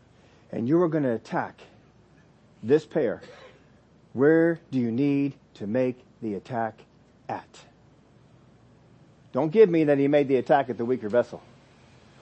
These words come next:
What he did was he made the attack on the support that was supposed to keep the man from eating from the tree.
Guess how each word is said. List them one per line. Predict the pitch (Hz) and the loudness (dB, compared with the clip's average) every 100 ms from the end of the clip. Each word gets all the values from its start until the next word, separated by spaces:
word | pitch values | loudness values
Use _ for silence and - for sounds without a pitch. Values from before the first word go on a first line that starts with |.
| - | -12
What | 107 | -8
he | 107 | -6
did | 98 190 131 | 2 2 4
was | 107 101 | -2 -2
he | 113 | -2
made | 120 107 | -2 -2
the | |
attack | 101 - 123 117 - | -6 0 0 -2 -6
on | 113 | -8
the | 101 | -8
support | - 101 - 139 - - _ _ _ _ _ _ _ _ | -10 -10 -4 -4 -4 -20 _ _ _ _ _ _ _ _
that | - | -12
was | 101 | -12
supposed | - - - | -8 -8 -8
to | |
keep | - 170 160 | -6 -6 -4
the | |
man | 104 101 90 - - _ _ _ - | -8 -8 -10 -18 -20 _ _ _ -10
from | 113 95 | -8 -8
eating | 92 92 | -10 -14
from | 98 | -14
the | 92 | -16
tree. | - 92 | -14 -16